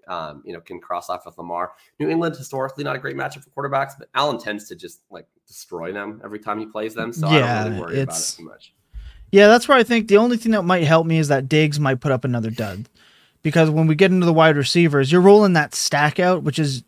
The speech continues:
Speaker 2: generally been a scary stack, but not for the last six weeks. So if I avoid the squeaky wheel narrative with Diggs, where he, I don't know if he's just pissed off Joe Brady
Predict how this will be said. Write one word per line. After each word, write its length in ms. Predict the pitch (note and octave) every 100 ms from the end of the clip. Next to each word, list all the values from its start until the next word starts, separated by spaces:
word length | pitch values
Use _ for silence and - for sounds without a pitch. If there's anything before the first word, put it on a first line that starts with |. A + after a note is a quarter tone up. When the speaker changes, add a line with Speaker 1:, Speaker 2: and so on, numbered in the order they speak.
| -
Speaker 2:
generally 400 | D3 F3 A3 A3+
been 140 | F#3 E3+
a 60 |
scary 420 | D3+ - D#3+ D#3+
stack, 380 | C#3+ - D3 C#3
but 100 | B2+
not 220 | B2+ C#3
for 100 | -
the 80 | C#3
last 460 | C3 B2 B2 - - _
six 320 | - E3 -
weeks. 380 | C#3+ A3+ A3 - _ _ _ _ _ _
So 240 | - D#3+ D#3
if 120 | D#3
I 120 | F3
avoid 840 | F#3+ D#3 C3 C#3+ E3 F3+ F3+ E3
the 460 | D3 D3 C#3+ B2+ B2 B2+
squeaky 440 | - - F3+ F3+
wheel 360 | D3+ D#3 D#3 D#3
narrative 560 | D3 C#3 C#3+ D3 C#3+
with 220 | C3+ B2+ B2+
Diggs, 420 | B2+ C#3 D3 C#3+
where 180 | C3 A#2+
he, 220 | C3 C#3
I 140 | D3+
don't 100 | A3
know 120 | F3
if 100 | D#3
he's 140 | D3+ C3
just 240 | B2 -
pissed 280 | - C#3 -
off 220 | C3+ B2+
Joe 180 | - C3
Brady 560 | A#2+ B2 C#3 C#3+ C#3